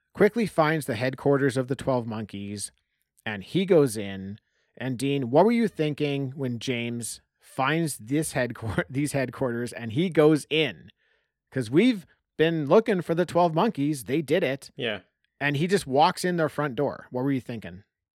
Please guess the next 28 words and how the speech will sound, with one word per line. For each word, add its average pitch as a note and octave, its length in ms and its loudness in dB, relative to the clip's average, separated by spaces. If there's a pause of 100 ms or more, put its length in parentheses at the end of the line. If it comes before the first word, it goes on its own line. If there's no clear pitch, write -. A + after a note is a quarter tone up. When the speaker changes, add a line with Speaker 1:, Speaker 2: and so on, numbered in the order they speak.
(540)
Speaker 2:
I F#3 320 6
was F3+ 320 2
very C3 400 4
excited, G#2 520 0
very F#3 280 8
excited D3 560 4
for C#3+ 160 4
him C#3+ 160 0
to C#3+ 80 -2
go C#3+ 260 4
in E3+ 160 0
here. A#2 280 -4
You B2 120 -4
know, C#3 160 0
like, C#3 320 0 (500)
this D3 160 0
is D#3+ 120 -4
what E3 120 2
we've D#3+ 80 0
been D#3+ 120 -2
waiting F3+ 300 4
for. F#3 500 2
Okay, C#3+ 400 0
great. C#3+ 380 2 (100)
He's C#3+ 300 -6
got D#3+ 280 0
the D#3+ 80 -2
door. C3 380 0